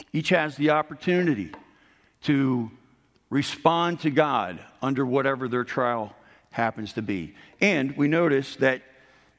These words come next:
each one can be re-, rewarded. Let's read our passage. "But let the humble, the brother of humble circumstances glory in his high position,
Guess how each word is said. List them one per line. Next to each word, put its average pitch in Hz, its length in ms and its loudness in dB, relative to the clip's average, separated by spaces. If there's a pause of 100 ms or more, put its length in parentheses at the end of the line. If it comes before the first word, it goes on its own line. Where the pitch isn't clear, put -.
(120)
each 190 240 0
one 123 420 0 (1120)
can 135 140 2
be 131 440 0
re-, 127 140 0 (380)
rewarded. 127 640 0 (400)
Let's - 240 -4
read 151 180 2
our 120 80 0
passage. 135 540 -2
"But 120 120 -2
let 143 180 0
the 139 80 -2
humble, 151 440 -2 (320)
the 123 80 -6
brother 147 220 2
of 123 60 -8
humble 151 280 -2
circumstances 151 920 -2
glory 139 480 2
in 135 80 2
his 127 140 -4
high 127 220 0
position, 123 640 -6